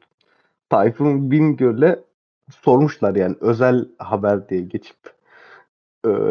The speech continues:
Tayfun Bingöl'ün Ferrari'nin, Hamilton'ın Ferrari'ye gitmesi sevindirici.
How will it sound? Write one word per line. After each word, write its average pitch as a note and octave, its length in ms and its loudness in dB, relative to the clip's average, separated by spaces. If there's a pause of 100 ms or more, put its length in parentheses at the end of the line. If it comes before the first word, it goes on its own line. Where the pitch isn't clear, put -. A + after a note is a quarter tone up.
(100)
Tayfun A#2 420 0
Bingöl'ün A2+ 400 -4
Ferrari'nin, A#2+ 840 0 (160)
Hamilton'ın B2 440 0
Ferrari'ye A#2+ 560 0
gitmesi F#2+ 420 -10
sevindirici. C3 880 -4